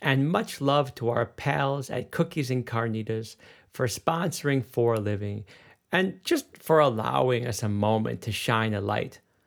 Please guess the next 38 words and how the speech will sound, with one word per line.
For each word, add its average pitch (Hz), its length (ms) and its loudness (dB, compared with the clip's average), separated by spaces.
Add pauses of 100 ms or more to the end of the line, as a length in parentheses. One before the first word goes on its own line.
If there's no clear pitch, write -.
(400)
on 107 160 0
this 110 240 0
pillar - 580 -2 (200)
of 101 160 -2
the - 120 -6
Uptown 104 460 -2
community. 95 640 -6 (760)
And 165 160 0
hey, 262 140 4
this 185 180 4
episode - 460 0
is 156 100 -2
also 214 460 2
brought 113 360 2
to - 120 -8
you 110 80 0
by 110 240 0
a 113 100 2
pillar 110 480 0
not - 560 0 (140)
<laughs> - 180 -4
of 147 140 6
the 120 220 2
Uptown 123 460 0
community, 120 640 0 (380)
but 143 140 6
a 143 40 4
pillar 180 280 4
of 165 80 8
the 156 80 4
hippie 214 320 4
community. 120 600 2 (220)
Yo, 233 320 6 (180)
I 190 100 2
met 226 180 6
an 233 100 8
old 220 160 8
hippie. 196 400 4